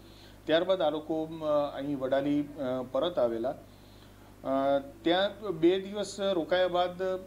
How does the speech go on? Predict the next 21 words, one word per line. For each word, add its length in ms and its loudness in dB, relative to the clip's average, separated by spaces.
જે 100 0
યુવતી 440 0
સાથે 240 2
લગ્ન 260 -2
થયેલા, 360 0
એ 340 -2
યુવતીએ 400 -2
પોતે, 360 -2
અ, 500 -4
સુરત, 500 -4
અ, 200 0
એને 160 -4
કોઈ 200 -2
પ્રસંગ 420 -4
છે 400 -8
એનું 400 -4
એક, 340 -6
અ, 220 -2
બહાનું, 720 0
અ, 100 0
કાઢેલું 720 -2